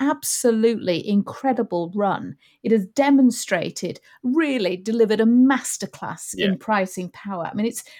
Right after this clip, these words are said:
Speaker 1: raised prices again, eleven percent in the July to September period. It's increased its profits again.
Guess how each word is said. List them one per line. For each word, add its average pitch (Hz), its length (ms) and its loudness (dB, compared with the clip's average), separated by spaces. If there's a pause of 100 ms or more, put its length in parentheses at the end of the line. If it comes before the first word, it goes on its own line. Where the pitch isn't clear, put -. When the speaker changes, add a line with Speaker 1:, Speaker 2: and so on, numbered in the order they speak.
(120)
Speaker 1:
raised 359 320 0
prices 277 680 -2
again, 277 540 2
eleven 285 480 0
percent 254 600 -4 (280)
in 214 140 4
the 196 80 2
July 202 380 -2
to 190 120 -12
September 202 600 -4
period. 170 580 -8 (380)
It's 254 300 -2 (100)
increased 311 760 0
its 269 160 -4
profits - 760 -4
again. 196 480 -6